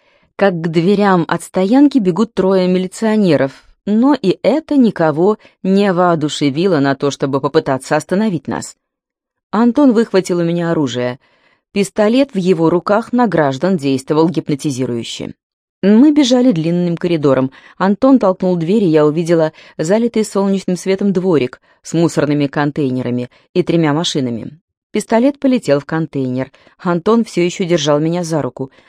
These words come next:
Мы пробежали метров сто и увидели впереди дорогу. «Туда нельзя», —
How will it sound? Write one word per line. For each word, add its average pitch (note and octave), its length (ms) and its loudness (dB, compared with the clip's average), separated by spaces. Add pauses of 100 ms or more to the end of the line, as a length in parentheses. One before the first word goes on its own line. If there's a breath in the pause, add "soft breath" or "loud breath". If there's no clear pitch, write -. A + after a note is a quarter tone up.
(120)
Мы C4 100 2
пробежали G3+ 540 0
метров F#3 340 -2
сто A#3 240 -2
и F3+ 180 -4
увидели D3+ 360 -2
впереди D3+ 380 -4
дорогу. C#3+ 500 -2 (340 soft breath)
«Туда C#3+ 280 -2
нельзя», — D3 480 -2